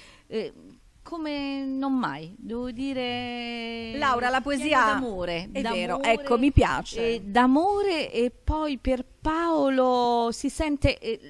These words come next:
Speaker 1: l'affetto che ha sia per i suoi studenti che loro di lui.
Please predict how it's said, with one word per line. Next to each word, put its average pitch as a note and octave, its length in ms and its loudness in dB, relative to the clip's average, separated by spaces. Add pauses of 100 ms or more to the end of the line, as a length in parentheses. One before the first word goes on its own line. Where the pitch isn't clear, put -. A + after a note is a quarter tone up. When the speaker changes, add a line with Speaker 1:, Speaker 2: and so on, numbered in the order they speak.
Speaker 1:
l'affetto C#4 960 -6
che C4+ 240 -2
ha F3 160 0
sia C4 260 -6
per A#3 100 -10
i A#3+ 60 -4
suoi A#3+ 180 -6
studenti E4 680 -8 (240)
che B3+ 160 -2
loro A#3+ 640 -2
di A3+ 160 -14
lui. D#3 400 -16